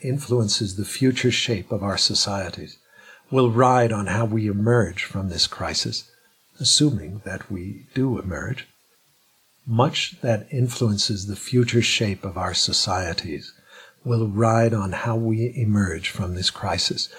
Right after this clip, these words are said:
assuming we do emerge, how we transition out of the strangely suspended dreamscape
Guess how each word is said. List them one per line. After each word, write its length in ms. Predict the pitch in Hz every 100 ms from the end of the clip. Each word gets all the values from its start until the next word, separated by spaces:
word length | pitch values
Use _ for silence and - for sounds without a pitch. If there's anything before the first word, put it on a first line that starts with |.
| - -
assuming 580 | 131 - 147 123 117
we 120 | 101 104
do 360 | 143 202 107
emerge, 520 | 92 95 85 107 147 - _ _ - - -
how 140 | 135
we 200 | 139 135
transition 800 | 123 - 123 120 110 151 - 139
out 260 | - 120 131
of 160 | 110
the 80 | 107
strangely 680 | - - 120 120 123 104 117
suspended 800 | - - - - 113 110 98 101
dreamscape 760 | 110 117 117 110 - 78 87